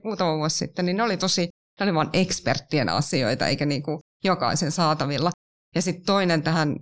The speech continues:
tähän samaan tematiikkaan liittyen, niin kaikki nämä vanhusten, ää, niinku kotona asumisia, asumista mahdollistavat teknologiat, niin onhan ne ihan huikeita. Tarjoaa niinku ihan uudenlaisia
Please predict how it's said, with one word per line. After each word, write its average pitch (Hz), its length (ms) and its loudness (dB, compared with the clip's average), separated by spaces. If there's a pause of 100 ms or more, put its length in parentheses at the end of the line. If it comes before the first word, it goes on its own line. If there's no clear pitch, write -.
(340)
tähän 170 180 2
samaan 175 320 2
tematiikkaan 156 680 2
liittyen, 156 460 -2
niin 151 180 -2 (460)
kaikki 165 200 -2
nämä 156 260 2
vanhusten, 170 800 0 (420)
ää, - 100 -6 (340)
niinku - 320 -8
kotona 160 380 2
asumisia, 151 540 2 (540)
asumista 170 440 0
mahdollistavat 147 680 0
teknologiat, - 680 -4
niin 165 260 -2 (320)
onhan 240 240 -4
ne 175 80 0
ihan 165 200 0
huikeita. - 600 -4 (580)
Tarjoaa 180 380 2
niinku 160 380 0
ihan 160 420 0 (120)
uudenlaisia 175 800 2